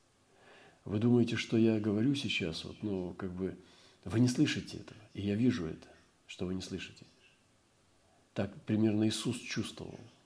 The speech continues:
что Он говорил вечные вещи, а Ему не верили. И у вас открытые двери. Повсюду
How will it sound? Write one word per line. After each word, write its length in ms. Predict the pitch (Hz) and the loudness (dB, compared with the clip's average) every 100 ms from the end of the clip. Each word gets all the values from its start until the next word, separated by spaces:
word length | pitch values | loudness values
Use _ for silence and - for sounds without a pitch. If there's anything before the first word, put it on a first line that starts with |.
| _ _ | _ _
что 200 | - 95 | -10 -4
Он 100 | 95 | -2
говорил 300 | 101 104 107 | 2 4 2
вечные 600 | 90 98 123 123 107 101 | 2 2 2 0 -2 0
вещи, 440 | 95 82 - - - - - - _ | 0 -2 -2 -4 -10 -20 -20 -20 _
а 120 | 92 | -8
Ему 160 | 92 98 | -4 0
не 100 | 98 | 0
верили. 400 | 92 85 85 - - - - - - - _ _ - _ _ _ _ | -2 -6 -10 -18 -20 -20 -20 -20 -20 -20 _ _ -20 _ _ _ _
И 80 | 101 | -2
у 80 | 101 | 2
вас 240 | 101 98 | 2 2
открытые 480 | 101 - 104 101 98 | -2 -4 -6 -4 -6
двери. 400 | 95 95 87 82 - - _ _ _ | -4 -4 -4 -8 -14 -20 _ _ _
Повсюду 840 | 101 101 - - - 101 90 - | -8 -6 -8 -8 -4 -4 -4 -8